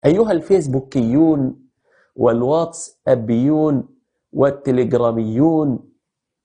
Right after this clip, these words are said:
والإنستجراميون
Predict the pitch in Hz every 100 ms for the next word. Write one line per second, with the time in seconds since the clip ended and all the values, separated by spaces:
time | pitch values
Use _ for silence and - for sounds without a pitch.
0 | _ _ _ _ _ - 127 139 139 127
1 | - _ - 131 - 151 147 - 123 127
2 | 123 123 120 156 151 147